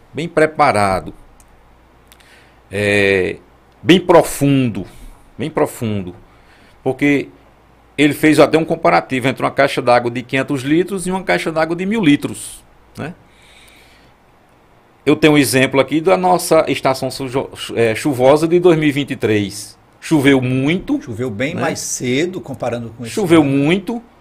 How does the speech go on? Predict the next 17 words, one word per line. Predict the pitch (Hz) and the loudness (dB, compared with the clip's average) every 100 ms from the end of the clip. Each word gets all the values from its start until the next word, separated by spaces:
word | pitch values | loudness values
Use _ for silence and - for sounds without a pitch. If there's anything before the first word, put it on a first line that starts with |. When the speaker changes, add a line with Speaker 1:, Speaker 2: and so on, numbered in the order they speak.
| _ _ _ | _ _ _
Speaker 1:
é, | - 117 117 113 107 98 - - _ _ _ | -2 2 2 2 0 -4 -8 -18 _ _ _
pra | 143 139 | 4 6
nossa | 135 135 | 4 4
realidade, | 120 131 127 113 127 151 | 6 6 6 4 4 4
Nordeste, | 127 117 95 107 123 175 - | 0 -4 2 4 4 2 -2
né, | 120 143 | -4 -2
região | 139 123 117 | -2 -2 -4
semiárida, | - 127 123 110 139 175 175 - _ _ _ - | -4 0 0 0 -2 -6 -10 -20 _ _ _ 0
e | 196 | 0
a | 208 | 2
safra, | - - 135 151 - 214 262 - _ _ _ _ - | 0 2 4 2 2 4 4 -2 _ _ _ _ -4
a | |
nossa | 160 147 139 | -2 -2 -4
safra | - 117 131 196 | 0 0 0 -8
foi | - 240 | -6 -4
muito | 165 123 120 - 269 269 _ _ _ _ - | -2 -4 -6 -6 -10 -10 _ _ _ _ -14
abaixo | 147 101 104 113 135 - | -8 -2 2 2 0 -10